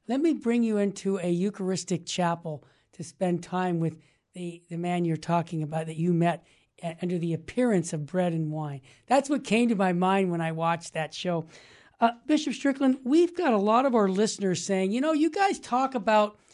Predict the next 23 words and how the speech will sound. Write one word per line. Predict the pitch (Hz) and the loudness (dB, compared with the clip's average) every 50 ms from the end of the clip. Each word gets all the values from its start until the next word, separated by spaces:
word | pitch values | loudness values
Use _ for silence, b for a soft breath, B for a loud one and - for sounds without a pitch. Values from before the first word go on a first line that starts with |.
| _ _ _ _ | _ _ _ _
the | - | -16
problems | 160 - - - 208 214 233 226 240 233 214 180 208 | -14 -6 0 2 4 4 4 4 2 0 0 0 0
in | 202 196 | 0 0
the | 175 165 | -2 -4
church, | 175 - - - 208 208 208 214 208 - - - - _ _ _ | -6 -6 -2 0 2 2 2 2 0 -4 -10 -12 -12 _ _ _
but | - 220 208 | -4 -2 0
you | 233 254 | 0 0
always | 262 269 302 339 370 381 320 - | 2 4 4 4 4 4 0 -2
talk | - - 233 254 247 247 | 0 2 4 4 4 2
about | 247 196 220 202 185 175 180 | 2 2 2 2 0 0 2
reparation | 185 208 233 233 - 226 202 208 208 214 220 - - - 214 220 208 b b b b | 6 6 6 6 4 2 2 4 4 4 2 0 0 -2 -2 -2 -4 b b b b
and | b 190 185 | b 2 2
atonement | 180 170 175 - - 214 226 226 226 226 226 233 - - b b b b | 2 0 -2 0 4 6 6 8 8 6 4 2 -2 -4 b b b b
and | 190 185 180 165 175 | 0 0 0 -2 -4
prayer | - - 214 220 220 220 220 220 220 220 214 b b b b - | -4 2 4 6 6 8 8 6 6 4 0 b b b b -4
and | 190 180 | -2 -2
to | 180 | -2
center | - - - 226 233 240 | -2 0 2 2 4 4
your | 240 226 214 196 | 4 4 4 4
life | 196 196 202 208 202 - | 6 6 4 4 2 0
on | 190 190 175 | -2 -4 -2
Jesus | 156 196 220 226 196 190 190 165 | 0 0 0 0 -2 -4 -6 -6
Christ." | - - 202 208 208 208 - | -2 2 4 4 4 4 2